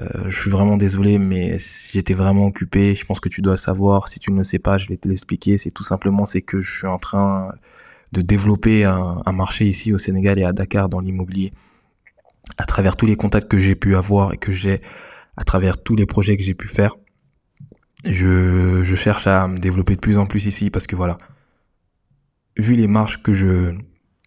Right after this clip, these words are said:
peux avoir ici, très clairement, ben, du coup, ça me prend énormément de temps. Et, euh, très honnêtement,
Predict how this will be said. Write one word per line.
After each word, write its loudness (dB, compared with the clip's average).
peux 4
avoir 4
ici, 2
très 0
clairement, 2
ben, -2
du -10
coup, -6
ça -4
me -4
prend -2
énormément 4
de -2
temps. 0
Et, 4
euh, 2
très 2
honnêtement, 2